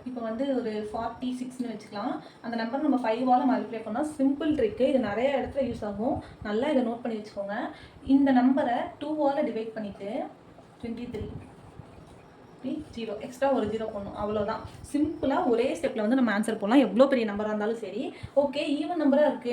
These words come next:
நீங்க டூவால டிவைட் பண்ணி ஈஸியா போட்டுருவீங்க அப்படின்னு சொன்னீங்கன்னா, ஆட் நம்பருக்கும் வந்து ஒரு ட்ரிக் இருக்கு. இப்போ தேர்ட்டி செவன் இன்டூ ஃபைவ், தேர்ட்டி செவன் இன்டூ ஃபைவ் எடுத்துக்கிட்டோம்னா, டூவால டிவைட் பண்ணா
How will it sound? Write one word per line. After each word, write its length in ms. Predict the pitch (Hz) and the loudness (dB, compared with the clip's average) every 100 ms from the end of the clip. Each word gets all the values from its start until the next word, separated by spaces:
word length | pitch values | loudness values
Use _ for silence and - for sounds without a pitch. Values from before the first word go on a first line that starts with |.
| 233 | -2
நீங்க 160 | 233 262 | -4 0
டூவால 280 | 254 262 254 | 2 4 2
டிவைட் 200 | 240 247 | 0 4
பண்ணி 120 | 262 | 4
ஈஸியா 200 | - 247 | 4 0
போட்டுருவீங்க 460 | - 220 208 202 202 202 - - | -4 -6 -6 -6 -6 -6 -10 -16
அப்படின்னு 320 | - 214 262 | -6 0 2
சொன்னீங்கன்னா, 320 | 233 208 202 339 - - 220 | 0 -2 -4 -6 -8 -10 0
ஆட் 220 | 240 285 | 2 4
நம்பருக்கும் 460 | 262 247 - 302 269 | 4 2 0 0 2
வந்து 140 | 285 | 2
ஒரு 100 | 285 - | 0 -2
ட்ரிக் 240 | 220 208 220 | -8 -8 -8
இருக்கு. 220 | 208 240 | -4 -4
இப்போ 160 | 330 269 | -2 -2
தேர்ட்டி 240 | 233 220 285 254 | -6 -6 -6 -4
செவன் 220 | 240 269 | 2 4
இன்டூ 260 | - 220 220 | 4 2 -6
ஃபைவ், 180 | 185 - - - - - - | -6 -8 -12 -16 -16 -10 -6
தேர்ட்டி 180 | 254 302 | -2 0
செவன் 200 | 269 247 | 4 2
இன்டூ 160 | 240 233 | 2 -2
ஃபைவ் 240 | 233 233 | -2 -2
எடுத்துக்கிட்டோம்னா, 480 | 208 - 214 202 269 302 | -4 -8 -8 -4 -2 0
டூவால 260 | 262 269 262 | 2 2 2
டிவைட் 280 | 233 226 | -2 -4
பண்ணா 220 | 208 208 | -4 -4